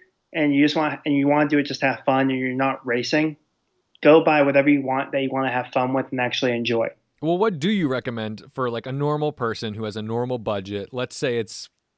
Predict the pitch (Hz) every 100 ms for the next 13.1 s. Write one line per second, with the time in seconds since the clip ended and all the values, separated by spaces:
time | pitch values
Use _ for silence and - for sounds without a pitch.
0 | _ - 131 123 123 117 113 113 110 -
1 | 107 101 101 101 101 98 95 92 87 -
2 | - - 101 95 - - 117 113 101 95
3 | 120 120 170 156 160 160 151 160 - 156
4 | 151 - 139 113 123 160 - 110 107 101
5 | 98 _ _ _ _ _ _ _ 165 156
6 | 156 - 151 143 139 127 120 113 151 139
7 | 92 - - 120 127 139 - - 127 156
8 | 185 - - 131 127 127 120 113 - 135
9 | 120 - 123 131 135 117 110 110 104 107
10 | 95 110 113 120 123 131 127 120 120 104
11 | - 110 113 131 131 131 - - _ -
12 | 113 117 117 117 117 - 110 107 107 104